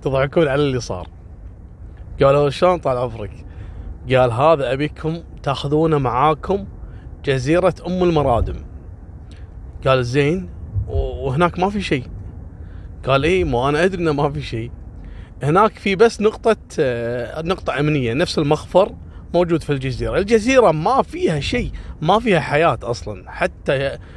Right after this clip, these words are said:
الشجرة ما فيها." ما أدري عاد ذيك الأيام ما فيها، الحين فيها ما أدري. المهم، ما فيها إلا هالمخفر هذا، وإلى الآن ترى ما حد يقعد فيها ال-، الجزيرة. قال: "آه، تم، حاضرين طال عمرك."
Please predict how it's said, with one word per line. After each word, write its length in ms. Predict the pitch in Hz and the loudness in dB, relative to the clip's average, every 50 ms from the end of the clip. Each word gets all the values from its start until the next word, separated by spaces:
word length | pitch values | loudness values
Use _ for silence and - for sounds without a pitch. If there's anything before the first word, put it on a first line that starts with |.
| - - - | -10 -4 -2
الشجرة 340 | 160 143 156 214 254 262 247 | 0 6 8 8 8 8 6
ما 140 | 226 185 147 | 6 4 2
فيها." 360 | - - 104 92 85 82 - - - - - - - - - - - - - - - - - - - - - - - - - - - - - - - - - - - - - - - | 0 -4 -12 -10 -12 -12 -14 -14 -16 -16 -16 -16 -16 -16 -16 -18 -18 -18 -18 -18 -18 -18 -16 -16 -16 -14 -14 -16 -14 -14 -14 -12 -12 -12 -12 -12 -12 -12 -12 -10 -10 -10 -6 -2 4
ما 160 | 151 165 147 | 4 4 4
أدري 160 | 131 120 123 | 4 2 2
عاد 180 | 117 135 143 143 | 2 2 2 0
ذيك 280 | 135 139 156 156 - | 0 0 -2 0 2
الأيام 300 | 170 160 175 214 196 147 | 4 4 6 4 4 2
ما 80 | 123 120 | 0 -2
فيها، 180 | 110 110 104 104 | -4 -4 -6 -6
الحين 240 | - - 151 139 | -4 -4 -4 -4
فيها 260 | 117 - 151 151 160 180 | -2 -2 -2 -2 0 0
ما 140 | 151 113 | -2 -4
أدري. 240 | 104 - - - - - - 202 | -6 -6 -10 -14 -12 -8 -2 0
المهم، 400 | 226 247 233 170 135 110 98 - - - - - - - - - - | 4 6 6 6 4 2 -4 -8 -12 -12 -12 -14 -14 -14 -14 -8 0
ما 160 | - 180 240 | 4 6 6
فيها 320 | 240 - 254 208 180 170 214 | 6 6 6 4 4 4 2
إلا 240 | 269 277 262 226 220 | 2 2 4 4 4
هالمخفر 380 | 240 233 165 - - - 117 | 2 2 0 -4 -4 -8 -8
هذا، 360 | 104 104 104 107 95 95 95 - - - - - - - - - - - - - | -8 -6 -8 -8 -8 -8 -10 -10 -12 -14 -14 -14 -14 -14 -16 -16 -14 -14 -10 -2
وإلى 220 | - 240 311 370 294 | 0 4 6 6 6
الآن 260 | 277 262 247 180 143 | 6 6 4 4 4
ترى 160 | - 156 156 | 4 2 2
ما 80 | 147 - | 2 2
حد 180 | - 180 156 | -2 0 0
يقعد 220 | 185 165 135 127 - | 0 -2 -2 -2 -4
فيها 240 | - - - 117 | -2 -2 -2 -2
ال-، 160 | 113 107 104 104 | -2 -4 -4 -6
الجزيرة. 680 | 104 104 104 113 113 127 120 110 107 101 92 92 98 98 - - - - - - - - - - - - - - - - - - - - - - - - - - - - | -6 -6 -6 -4 -4 -4 -4 -4 -6 -8 -8 -10 -10 -10 -10 -10 -10 -10 -10 -12 -12 -12 -12 -12 -12 -12 -12 -10 -12 -12 -10 -12 -10 -10 -10 -10 -8 -8 -8 -8 -4 0
قال: 140 | - 208 214 | 2 4 4
"آه، 160 | 208 196 196 | 4 2 0
تم، 300 | 185 - 262 233 196 175 | 2 6 6 6 4 4
حاضرين 460 | - - - 196 196 185 175 156 135 120 | -6 -8 -4 0 2 2 2 2 0 -2
طال 120 | 123 113 | -6 -8
عمرك." 460 | 104 110 117 113 110 - - - - | -8 -8 -10 -10 -10 -12 -12 -12 -12